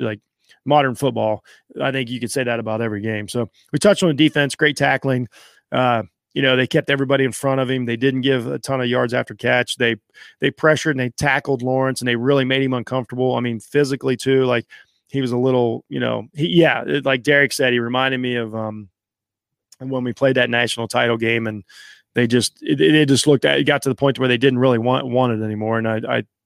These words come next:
it's just the truth. So, but, uh, yeah, so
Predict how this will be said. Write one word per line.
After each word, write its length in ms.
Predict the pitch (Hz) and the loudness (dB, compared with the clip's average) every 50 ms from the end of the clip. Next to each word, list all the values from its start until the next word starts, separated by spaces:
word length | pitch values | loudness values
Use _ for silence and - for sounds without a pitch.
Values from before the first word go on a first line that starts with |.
| _ - | _ -8
it's 260 | 123 117 113 - - | -6 -6 -4 -6 -6
just 200 | - 151 - - | -8 -10 -10 -10
the 60 | - | -10
truth. 380 | - - 139 127 113 107 - _ _ - - - - _ _ _ _ _ _ - | -4 0 0 0 0 0 -6 _ _ -20 -20 -20 -20 _ _ _ _ _ _ -14
So, 480 | - - 135 127 123 120 113 110 98 - _ _ _ _ _ _ _ _ _ _ _ _ _ _ _ _ _ _ - 123 | -8 -4 -2 0 0 0 -2 -4 -6 -12 _ _ _ _ _ _ _ _ _ _ _ _ _ _ _ _ _ _ -16 -12
but, 180 | 123 120 120 | -10 -8 -8
uh, 260 | 120 113 110 143 127 - _ _ _ _ - | -8 -8 -10 -12 -14 -18 _ _ _ _ -2
yeah, 260 | 135 147 143 120 107 | 2 2 2 2 2
so 340 | - - 151 139 131 120 | 0 2 4 6 6 4